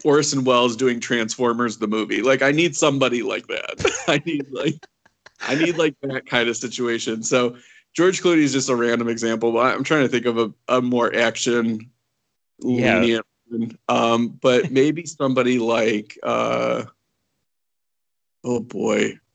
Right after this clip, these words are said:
Speaker 1: Um, like, if you got, like, Ben Affleck.
Speaker 2: <laughs> I, yeah, I could actually kinda see that. Um, I, <laughs> I love this idea. Now I'm trying to, like, fantasy cast, like,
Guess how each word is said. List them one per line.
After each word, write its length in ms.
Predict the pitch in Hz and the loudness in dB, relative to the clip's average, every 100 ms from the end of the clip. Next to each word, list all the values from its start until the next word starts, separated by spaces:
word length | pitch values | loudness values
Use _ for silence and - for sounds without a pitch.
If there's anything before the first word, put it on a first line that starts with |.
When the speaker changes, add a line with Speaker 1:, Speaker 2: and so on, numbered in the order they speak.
| _ | _
Speaker 1:
Um, 600 | 113 117 120 120 117 110 - _ _ _ _ _ _ - | 0 4 4 4 2 -2 -6 _ _ _ _ _ _ -4
like, 140 | 135 | 0
if 140 | 156 156 | 2 2
you 80 | |
got, 260 | 143 143 139 | 2 2 2
like, 260 | 123 110 107 _ _ _ | 0 -2 -6 _ _ _
Ben 220 | - 113 110 | -2 0 0
Affleck. 640 | 107 101 - 98 80 - - _ _ _ _ - 1077 1077 - - | -2 -4 -6 -6 -6 -10 -18 _ _ _ _ -2 -2 -4 -12 -4
Speaker 2:
<laughs> 20 | - 254 - - _ 415 _ - - - - - | -2 -2 -4 -10 _ -16 _ -18 -18 -20 -20 -6
I, 180 | 190 180 | -6 -6
yeah, 340 | 147 208 262 262 | -8 -6 -6 -6
I 60 | 165 | -4
could 140 | 208 | -2
actually 240 | 220 - 175 | -4 -8 -10
kinda 180 | 170 | -10
see 240 | 135 - 220 | -8 -4 -2
that. 340 | 214 90 95 110 | 2 2 2 2
Um, 440 | 113 107 101 104 _ _ _ _ _ _ _ _ _ - | 2 0 -2 -10 _ _ _ _ _ _ _ _ _ -4
I, 160 | 120 143 151 - | -4 -2 -6 -10
<laughs> 200 | - - | -14 -10
I 80 | 151 | 0
love 160 | 143 | 0
this 160 | 208 - | 2 0
idea. 300 | 101 120 120 | 0 2 2
Now 180 | 110 127 | 2 0
I'm 100 | 156 | -2
trying 180 | 139 101 | -2 -4
to, 60 | |
like, 160 | 92 - | -6 -6
fantasy 320 | 101 98 104 | -6 -6 -10
cast, 420 | - 98 90 - | -8 -6 -6 -6
like, 280 | 104 92 90 | -4 -4 -6